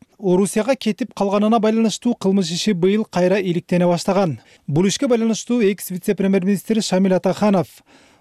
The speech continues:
мурдагы башкы прокурор Аида Салянова баштаган бир катар мурдагы мамлекеттик кызматкерлер, дарыгерлер кармалды, алардын айрымдары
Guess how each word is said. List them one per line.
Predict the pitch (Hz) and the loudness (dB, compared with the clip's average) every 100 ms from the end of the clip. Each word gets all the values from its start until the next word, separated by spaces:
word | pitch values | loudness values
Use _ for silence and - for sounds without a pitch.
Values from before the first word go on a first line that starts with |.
| - | -2
мурдагы | 156 160 202 254 | 0 0 -2 -2
башкы | 220 - | -2 -2
прокурор | 226 190 190 196 220 | -2 -2 0 0 0
Аида | 180 180 185 | 0 0 0
Салянова | - 180 202 202 180 123 - | 0 0 2 2 0 -2 -6
баштаган | 151 165 - 190 214 | -2 -2 0 0 2
бир | 170 175 | 2 2
катар | - 214 | 2 2
мурдагы | 208 185 190 185 | 2 2 2 2
мамлекеттик | 175 170 156 156 - 220 - _ _ - | 2 0 0 -4 0 0 0 _ _ -6
кызматкерлер, | 156 185 185 190 196 202 143 - _ _ | -2 0 0 0 2 2 0 -8 _ _
дарыгерлер | 160 170 180 185 190 185 | -2 0 2 2 0 0
кармалды, | 180 180 190 185 226 | 0 0 0 2 2
алардын | 247 165 170 175 208 | 0 -2 -2 0 0
айрымдары | 214 214 208 208 226 | 2 2 2 2 2